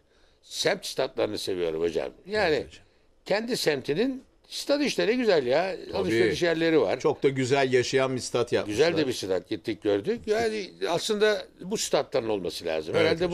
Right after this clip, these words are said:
Speaker 1: bu yirmi beş otuz bin kişilik var değil mi
Speaker 2: Yirmi
Speaker 1: hocam?
Speaker 2: mi? Yirmi idi
Speaker 1: Yirmi
Speaker 2: galiba.
Speaker 1: Öyle bir şey.
Speaker 2: Yirmi mi? Yirmi bir.
Speaker 1: Çok
Speaker 2: Öyle
Speaker 1: sempatik
Speaker 2: hocam.
Speaker 1: bir stat.
Speaker 2: Çok, çok,
Speaker 1: Bir
Speaker 2: çok
Speaker 1: de
Speaker 2: kompakt.
Speaker 1: semtin içinde olması
Speaker 2: Tabii.
Speaker 1: güzel. O semtin stadı. Yani
Speaker 2: Evet.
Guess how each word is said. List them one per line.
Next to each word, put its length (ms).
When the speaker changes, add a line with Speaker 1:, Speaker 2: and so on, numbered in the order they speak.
Speaker 1:
bu 200
yirmi 260
beş 140
otuz 240
bin 80
kişilik 400
var 180
değil 120
mi 60
Speaker 2:
Yirmi 120
Speaker 1:
hocam? 140
Speaker 2:
mi? 200
Yirmi 320
idi 80
Speaker 1:
Yirmi 100
Speaker 2:
galiba. 460
Speaker 1:
Öyle 200
bir 60
şey. 100
Speaker 2:
Yirmi 220
mi? 100
Yirmi 260
bir. 40
Speaker 1:
Çok 180
Speaker 2:
Öyle 140
Speaker 1:
sempatik 240
Speaker 2:
hocam. 200
Speaker 1:
bir 120
stat. 160
Speaker 2:
Çok, 380
çok, 260
Speaker 1:
Bir 40
Speaker 2:
çok 100
Speaker 1:
de 40
Speaker 2:
kompakt. 260
Speaker 1:
semtin 240
içinde 300
olması 320
Speaker 2:
Tabii. 120
Speaker 1:
güzel. 160
O 80
semtin 360
stadı. 320
Yani 100
Speaker 2:
Evet. 160